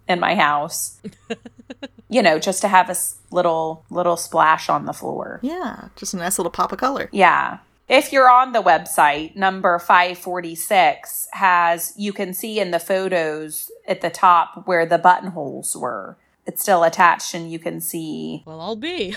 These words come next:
Speaker 2: <laughs>
Speaker 1: where it was part of a bag.
Speaker 2: Yeah.
Speaker 1: So.
Speaker 2: Oh, that is so cool.
Speaker 1: Yeah.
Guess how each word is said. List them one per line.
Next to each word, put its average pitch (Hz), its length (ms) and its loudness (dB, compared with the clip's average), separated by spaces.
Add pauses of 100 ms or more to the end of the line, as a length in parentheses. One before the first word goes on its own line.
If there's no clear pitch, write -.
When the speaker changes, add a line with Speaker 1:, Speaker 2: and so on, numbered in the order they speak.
(120)
Speaker 2:
<laughs> - 120 -18
Speaker 1:
where 185 160 6
it 175 80 2
was 175 180 2
part 170 240 4
of 165 100 -2
a 165 80 6
bag. 147 520 4 (600)
Speaker 2:
Yeah. 240 480 -6
Speaker 1:
So. 139 420 -4
Speaker 2:
Oh, 247 140 -10
that 220 180 -12
is 208 100 -14
so 226 240 -12
cool. 185 640 -14
Speaker 1:
Yeah. 220 480 -4